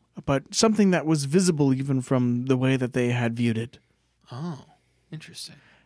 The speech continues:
Speaker 1: And so I figured perhaps reaching out to another civilized society might be more fruitful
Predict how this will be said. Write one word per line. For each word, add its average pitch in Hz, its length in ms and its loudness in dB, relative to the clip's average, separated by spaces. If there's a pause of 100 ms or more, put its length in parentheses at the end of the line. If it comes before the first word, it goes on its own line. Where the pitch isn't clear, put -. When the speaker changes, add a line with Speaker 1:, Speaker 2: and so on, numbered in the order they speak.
Speaker 1:
And 151 120 0
so 156 200 4
I 147 100 4
figured 139 540 2
perhaps 147 520 2
reaching 143 320 0
out 135 180 0
to - 140 -4
another 131 240 0
civilized 127 600 0
society 139 600 -2
might 135 140 0
be 143 120 -4
more 135 200 0
fruitful 160 720 0